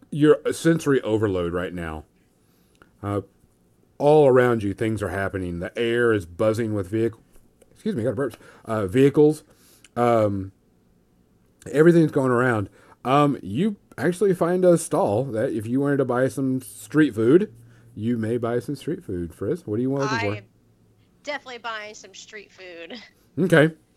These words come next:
Speaker 1: Uh, Gand, you hear a beep on a communicator within your, uh, right ear.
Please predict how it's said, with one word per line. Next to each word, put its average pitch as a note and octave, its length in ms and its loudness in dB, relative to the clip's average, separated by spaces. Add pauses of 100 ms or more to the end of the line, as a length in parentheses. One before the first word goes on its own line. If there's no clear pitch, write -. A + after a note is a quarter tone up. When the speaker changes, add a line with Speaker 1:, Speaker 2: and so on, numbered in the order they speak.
(520)
Speaker 1:
Uh, C#3 160 0
Gand, B2 680 2
you C3+ 140 0
hear D#3+ 200 4
a A2 340 0 (280)
beep C3 240 0
on A2 100 0
a G#2+ 40 -2
communicator G#2 580 -4
within F#2+ 240 -6
your, F#2+ 240 -4
uh, F2+ 140 -6
right F#2+ 220 -2
ear. F2 280 0